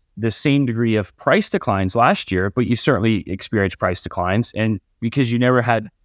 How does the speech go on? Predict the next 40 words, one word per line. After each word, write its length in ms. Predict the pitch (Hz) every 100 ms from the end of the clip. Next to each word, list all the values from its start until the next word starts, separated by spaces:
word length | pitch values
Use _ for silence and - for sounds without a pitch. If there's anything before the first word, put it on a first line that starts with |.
| _ -
the, 260 | 110 107 -
the 240 | 104 98 92
dramatic 380 | 107 110 104 110
multiple 300 | 104 - 98
expansion, 500 | - 117 113 110 101
you 80 |
didn't 160 | 98 98
have 140 | 101
as 80 | 95
much 240 | 98 90 -
multiple 260 | 90 90 -
compression. 540 | - 143 165 113 101 101 _ _ _ _ -
And 140 | 123
then 180 | 135 131
wouldn't 280 | 135 135 -
you 60 |
know 200 | 123 123
it, 120 | 120 98 _
here 180 | 131
we 120 | 117 110
are, 300 | 104 104 92 _ -
you 100 | 107
know, 200 | 101 90 _ _ -
eight, 240 | 110 107 -
nine 300 | 110 107 110
months 320 | 107 104 -
through 200 | - 104
this, 240 | 98 98 -
or 80 | 95
I 40 |
guess 180 | 101 - _ -
eight, 200 | 107 101
uh, 100 | 107 -
eight 160 | 113 107
full 180 | 113
months 240 | 98 98 -
through 100 | 113
this 200 | 180 -
year 160 | 117
where 260 | 107 107 104